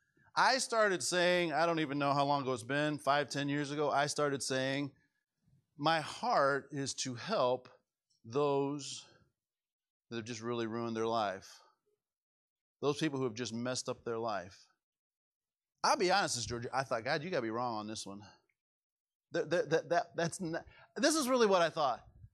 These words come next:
We're not the kind of church that helps messed up people. <laughs> Right? God, don't you understand that? Now, I wanna say this, I wanna say this as nicely as I can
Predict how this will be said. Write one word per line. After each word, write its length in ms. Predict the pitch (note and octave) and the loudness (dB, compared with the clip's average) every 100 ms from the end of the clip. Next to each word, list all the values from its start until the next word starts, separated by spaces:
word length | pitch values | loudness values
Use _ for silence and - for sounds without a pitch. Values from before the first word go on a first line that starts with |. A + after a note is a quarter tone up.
| _ _ _ _ | _ _ _ _
We're 400 | C#3 F#3 A#3 A#3+ | 0 4 6 4
not 280 | G#3 G3 F#3+ | 4 2 2
the 60 | E3 | -4
kind 300 | E3+ E3+ C#3+ | 0 0 0
of 60 | |
church 680 | - E3+ B2+ A#2 - - - _ _ _ | 2 4 4 2 -2 -8 -10 _ _ _
that 240 | A#2 B2+ | -4 -4
helps 600 | A#2+ D#3+ C3+ A2+ - - - C3+ | 0 2 2 0 -6 -12 -12 -8
messed 340 | C#3 C#3+ - | 0 0 0
up 160 | B2 - | -2 -2
people. 320 | C3+ - A2+ | -8 -4 -6
<laughs> 40 | - A#2 - A#2 - _ _ _ - _ _ | -6 -10 -10 -14 -14 _ _ _ -20 _ _
Right? 320 | D3+ G3 A3+ - _ - | 2 4 4 -2 _ -6
God, 180 | F3+ G3 | -2 0
don't 180 | G3+ F#3 | -2 -4
you 80 | G3 | -2
understand 540 | E3 - A3+ A#3 C#3 | -2 0 2 2 2
that? 220 | A2 G2+ - - _ _ _ _ _ _ _ _ _ _ _ _ _ _ _ _ _ | 0 -2 -6 -20 _ _ _ _ _ _ _ _ _ _ _ _ _ _ _ _ _
Now, 260 | E3 F#3 E3 | 0 2 4
I 120 | F#3 | 2
wanna 100 | G#3+ | 2
say 160 | F3 G#3+ | 2 4
this, 260 | F#3 C#3 | 4 2
I 80 | F3 | 2
wanna 140 | F#3+ | 2
say 140 | F3+ G3 | 4 4
this 160 | E3+ | 4
as 100 | D3 | 2
nicely 380 | C#3+ F#3 F#3 E3+ | 2 2 2 -2
as 80 | D3 | 0
I 100 | C#3 | 0
can 640 | - E3+ E3 C#3 A#2+ A#2+ | 0 0 0 0 -2 -4